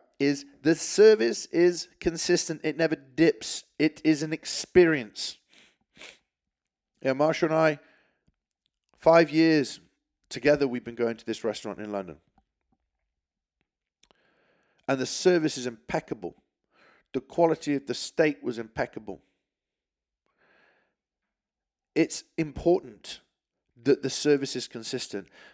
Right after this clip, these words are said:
Do you know what? We went there one year, and the second time round, it was terrible. What do you think that does to the reputation of the business? You know, I'm, I'm talking to you right now, promoting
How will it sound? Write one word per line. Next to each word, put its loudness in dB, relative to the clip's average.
Do -16
you -8
know -2
what? -4
We -4
went -4
there -2
one -8
year, -4
and -14
the -20
second -10
time -8
round, -8
it -10
was -18
terrible. -8
What -4
do -2
you -6
think -6
that -8
does -2
to -18
the -6
reputation -10
of -14
the -12
business? -6
You -4
know, 0
I'm, -2
I'm -4
talking -4
to -8
you -2
right -2
now, -12
promoting -2